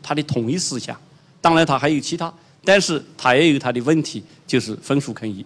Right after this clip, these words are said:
坑儒。他能留下来的是万里长城。所以我在做他的时候呢，就这个你看看那个秦始皇，我做了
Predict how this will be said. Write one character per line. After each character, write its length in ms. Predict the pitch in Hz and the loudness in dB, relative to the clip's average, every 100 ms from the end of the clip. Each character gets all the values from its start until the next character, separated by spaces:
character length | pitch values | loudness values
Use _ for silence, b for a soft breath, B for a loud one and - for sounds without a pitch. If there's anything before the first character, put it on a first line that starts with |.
| - | -10
坑 180 | 120 107 | -6 -6
儒。 160 | 113 151 b b b b - | -6 -12 b b b b -2
他 120 | 165 | 2
能 160 | 190 214 | 4 4
留 180 | 214 | 4
下 160 | 277 214 | 6 4
来 100 | 147 | 4
的 120 | 131 | 0
是 120 | 123 123 | -4 0
万 160 | 123 | 0
里 80 | 117 | 0
长 220 | 113 147 | -2 -4
城。 140 | 180 104 b b b b | -4 -8 b b b b
所 140 | - 240 | 0 2
以 40 | |
我 200 | 180 131 | 4 4
在 140 | 175 | 4
做 220 | 190 254 254 | 4 2 2
他 160 | 170 | 2
的 100 | 127 | 2
时 100 | 113 | 0
候 80 | 147 | 0
呢， 120 | 151 | 0
就 120 | 135 156 - - _ _ - | 0 -4 -8 -20 _ _ -6
这 120 | 170 | -2
个 100 | 160 | 0
你 160 | 139 | 0
看 160 | 143 165 | -2 0
看 120 | 160 | 0
那 40 | 151 | 0
个 120 | 147 139 | -4 -6
秦 200 | - 185 | -2 0
始 80 | 180 | 0
皇， 180 | 120 139 B B - | -2 -2 B B -2
我 120 | 147 | 0
做 160 | 147 | 2
了 80 | 220 | 2